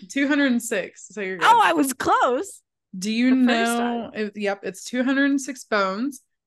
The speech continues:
Speaker 1: Do you know how many bones babies are born with?
Speaker 2: Um, twenty-six.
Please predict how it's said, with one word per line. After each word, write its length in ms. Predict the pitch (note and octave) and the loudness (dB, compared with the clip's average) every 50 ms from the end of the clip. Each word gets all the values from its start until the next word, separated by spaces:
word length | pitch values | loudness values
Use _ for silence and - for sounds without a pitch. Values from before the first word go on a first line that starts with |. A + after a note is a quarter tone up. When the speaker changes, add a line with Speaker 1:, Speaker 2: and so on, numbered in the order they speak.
| _ - | _ -10
Speaker 1:
Do 80 | G3+ A3 | -6 -6
you 100 | A#3 A#3 | -4 -4
know 160 | A#3+ A#3+ B3+ | -4 -4 -4
how 160 | B3 B3+ B3+ | -4 -6 -6
many 640 | A#3 A3+ A#3 A3+ A3+ A3 A3 G#3+ G#3+ G#3 G3+ - - - | -4 -4 -6 -6 -6 -6 -6 -8 -8 -10 -10 -12 -14 -16
bones 500 | G3 F3+ - A3 G#3+ G#3+ G#3+ G#3+ G#3+ G3 | -10 -6 -4 -2 -2 -2 -2 -2 -4 -2
babies 480 | F#3 - G3 F#3+ G3 F#3+ G#3+ A#3 A3 A3+ | -2 -2 -2 -2 -2 -4 -6 -6 -4 -4
are 80 | B3 | -6
born 320 | A#3 A3 A#3+ A#3+ B3 A#3+ B3 | -6 -6 -6 -6 -4 -4 -4
with? 260 | B3+ B3+ C4 C4 B3+ B3+ _ _ _ _ _ _ _ _ _ _ _ _ _ _ _ _ _ _ _ _ _ _ _ _ _ _ _ _ _ _ _ _ _ - | -2 -2 -4 -4 -8 -14 _ _ _ _ _ _ _ _ _ _ _ _ _ _ _ _ _ _ _ _ _ _ _ _ _ _ _ _ _ _ _ _ _ -6
Speaker 2:
Um, 460 | F3+ F#3 F3+ F3 F3 E3+ E3+ E3 - _ _ _ _ _ _ _ _ _ _ _ _ _ _ _ _ _ _ _ - | -2 0 0 0 0 -2 -4 -8 -12 _ _ _ _ _ _ _ _ _ _ _ _ _ _ _ _ _ _ _ -20
twenty-six. 880 | - - G#3 G3 F3 E3 D#3 - - C3+ C3 A#2 - - - - - | -12 -8 -6 -6 -4 -6 -8 -8 -10 -10 -10 -12 -14 -16 -16 -16 -16